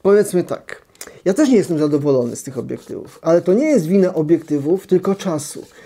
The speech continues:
Te obiektywy, jak im się przyjrzeć z przodu, one są, one są porysowane w sposób, no,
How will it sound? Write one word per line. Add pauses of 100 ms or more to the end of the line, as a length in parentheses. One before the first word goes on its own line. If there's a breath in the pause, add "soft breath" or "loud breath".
(180 loud breath)
Te
obiektywy, (560 soft breath)
jak (340)
im
się
przyjrzeć
z
przodu,
one
są, (800 soft breath)
one
są (160)
porysowane
w
sposób, (400)
no,